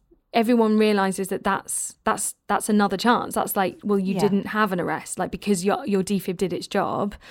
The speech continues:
Speaker 1: I do feel comforted by that, and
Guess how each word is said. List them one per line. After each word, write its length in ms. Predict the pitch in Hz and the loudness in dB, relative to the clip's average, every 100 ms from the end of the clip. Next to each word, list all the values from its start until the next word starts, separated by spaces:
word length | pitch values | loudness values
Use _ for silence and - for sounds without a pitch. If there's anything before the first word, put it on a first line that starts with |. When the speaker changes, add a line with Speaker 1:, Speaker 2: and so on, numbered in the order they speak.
| - - - _ _ _ - | -20 -20 -20 _ _ _ -4
Speaker 1:
I 100 | 226 | -2
do 260 | 208 302 320 | 2 4 4
feel 280 | 320 349 359 | 4 0 0
comforted 600 | - 330 330 - 185 165 | -2 -4 -4 -4 -6 -4
by 180 | 170 | -4
that, 260 | - 156 - - | -2 -4 -6 -4
and 580 | 208 202 196 196 190 | -2 0 2 0 -2